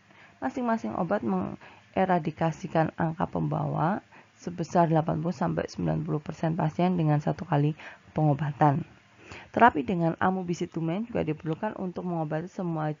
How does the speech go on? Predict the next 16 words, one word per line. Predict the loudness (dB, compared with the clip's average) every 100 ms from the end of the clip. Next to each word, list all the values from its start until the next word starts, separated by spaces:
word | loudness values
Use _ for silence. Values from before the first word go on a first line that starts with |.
| _ _
bentuk | -4 -2 -2 -6 -4
dari | -4 -2 -2 -6 -20 _ -2
amoebiasis | 0 0 -6 -6 -8 -8 -8 -10 -12 _ _ -8
lainnya. | -4 -4 -4 -6 -8 _ _ -14
Ini | -10
adalah, | -8 -4 -4 -4 -10 -20 -20 -8
eh, | -2 0 0 0
obat | 0 2
untuk | 2 2 2 0 4
amoebiasis | 4 4 2 2 4 4 4 4 -2 _ _ _ 0
lumen. | 4 6 4 2 -6 _ _ _ _ _ _ _ _ _ _ -20 _ -20 _ _ _ _ -4
Kemudian | 0 2 4 6 6
ada | 6 4 8 8 8 6 -4 -20 -20 _
colitis | 0 0 -2 -2 -4 -2
amoeba. | 0 2 0 0 -2 -2 _ _ _ _ -18 -14 -14 -14 -20 _ _ -20 _ _ _ _ -2
Metronidazole | 0 2 4 4 4 2 2 2 0 0 0 0 -2 -6